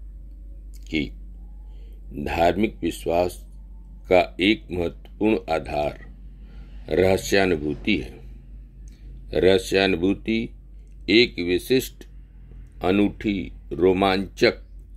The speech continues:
अद्वितीय एवं अद्भुत अनुभूति है, जिसका संबंध हमारी सा-, साधारण चेतना से न होकर असाधारण चेतना से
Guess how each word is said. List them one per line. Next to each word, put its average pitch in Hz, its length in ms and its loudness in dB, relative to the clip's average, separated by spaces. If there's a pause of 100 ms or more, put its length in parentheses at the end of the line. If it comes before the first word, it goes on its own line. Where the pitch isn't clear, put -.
अद्वितीय 87 840 0
एवं 101 300 6 (180)
अद्भुत 80 500 -2
अनुभूति 85 580 0
है, 73 300 -4 (600)
जिसका - 440 0
संबंध 85 640 2 (640)
हमारी 98 460 4
सा-, - 320 -6 (500)
साधारण 110 680 2
चेतना 104 540 2
से 90 240 0
न 87 100 0
होकर 87 600 0 (360)
असाधारण 90 680 2
चेतना 80 480 -4
से 76 320 -4